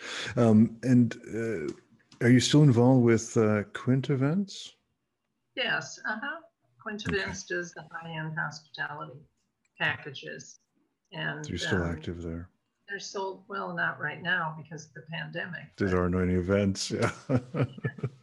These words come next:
Speaker 2: there are no events, but we do it internationally. Um, you know, I might have somebody with the N F L, uh, somebody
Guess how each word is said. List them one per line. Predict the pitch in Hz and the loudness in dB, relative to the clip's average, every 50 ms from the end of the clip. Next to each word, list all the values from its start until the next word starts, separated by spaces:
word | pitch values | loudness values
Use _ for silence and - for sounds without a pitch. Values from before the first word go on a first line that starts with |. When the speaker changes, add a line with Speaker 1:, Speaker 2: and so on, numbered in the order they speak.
| - _ _ _ _ | -20 _ _ _ _
Speaker 2:
there | 196 185 | -2 0
are | 185 196 202 | 2 4 4
no | 196 196 196 190 185 | 2 2 0 -2 -2
events, | 185 180 180 208 220 226 - 165 160 - - - - _ _ _ _ _ _ _ _ - | -4 -2 -2 -2 -2 0 -2 -2 -4 -8 -12 -16 -20 _ _ _ _ _ _ _ _ -2
but | 208 208 190 - 196 - - 233 | 0 0 2 0 -2 -4 -10 -10
we | 220 208 202 | -8 -8 -6
do | 185 208 214 208 | -6 -6 -4 -4
it | 202 185 | -4 -4
internationally. | 185 190 190 190 190 175 160 160 165 165 - - - 214 214 214 214 220 226 247 269 - _ _ _ _ _ _ _ _ _ _ - 165 | -4 -4 -2 -2 -2 -2 -2 -4 -4 -4 -6 -8 -10 -8 -10 -10 -8 -10 -10 -10 -12 -14 _ _ _ _ _ _ _ _ _ _ -8 -6
Um, | 156 156 165 160 160 156 156 156 151 151 156 156 160 160 156 156 _ _ _ _ _ _ _ _ _ _ _ _ _ _ _ _ _ _ _ _ - - _ _ _ _ | -6 -6 -6 -8 -8 -8 -10 -10 -10 -10 -10 -10 -10 -10 -12 -16 _ _ _ _ _ _ _ _ _ _ _ _ _ _ _ _ _ _ _ _ -20 -20 _ _ _ _
you | - 196 | -12 -8
know, | 190 185 | -6 -4
I | 175 185 185 | -2 -2 -2
might | 185 175 165 170 165 | 0 -2 -2 -2 -4
have | 175 180 170 175 180 175 165 | -6 -4 -2 -2 -2 -4 -8
somebody | - - - 175 170 175 170 170 160 160 - - _ _ _ | -8 -8 -6 -4 -4 -4 -6 -6 -6 -10 -12 -14 _ _ _
with | 196 170 - | -16 -16 -14
the | - 165 | -10 -8
N | 160 160 | -6 -6
F | 160 156 156 - 196 | -6 -8 -8 -6 -6
L, | 190 190 185 185 190 190 _ _ _ _ _ _ _ 180 | -4 -4 -4 -6 -8 -12 _ _ _ _ _ _ _ -10
uh, | 180 - - - 185 | -10 -8 -10 -12 -16
somebody | 185 - - - 208 196 185 185 185 185 180 175 190 190 | -16 -16 -8 -6 -4 -4 -2 -2 -2 -2 -2 -4 -6 -8